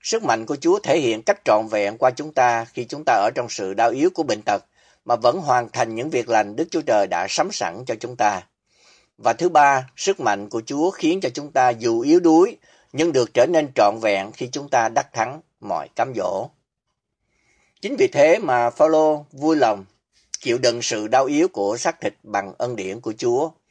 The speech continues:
để cho sức mạnh của Chúa tiếp tục làm thành mục đích của nó trong đời sống của ông, giúp cho ông chịu đựng sự đau yếu, tật bệnh của xác thịt, làm thành mọi bổn phận của ông và đắc thắng mọi cám dỗ trong cuộc sống,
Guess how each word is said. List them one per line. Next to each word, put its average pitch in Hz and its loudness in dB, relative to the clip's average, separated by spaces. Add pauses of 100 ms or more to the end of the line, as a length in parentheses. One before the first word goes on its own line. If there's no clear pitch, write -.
(280)
để 117 0
cho 165 4
sức 208 -2
mạnh 107 -2
của 131 -6
Chúa 170 0
tiếp - 2
tục 117 0
làm 113 2
thành 110 -4
mục 107 -4
đích 190 -2
của 123 -4
nó 131 0
trong 123 -4
đời 98 -4
sống 123 0
của 131 2
ông, 117 4 (420)
giúp 160 0
cho 151 6
ông 143 4 (160)
chịu 113 -2
đựng 104 -2
sự 101 -4
đau 123 2
yếu, 139 -4 (120)
tật 117 -2
bệnh 101 -4
của 101 -4
xác - -4
thịt, 95 -6 (560)
làm 120 2
thành 117 -2
mọi 110 2
bổn 110 -2
phận 104 -6
của 156 2
ông 131 4 (320)
và 107 2 (100)
đắc - -4
thắng 147 -2
mọi 95 0
cám 147 -2
dỗ 98 -2
trong 120 -2
cuộc - -16
sống, 127 0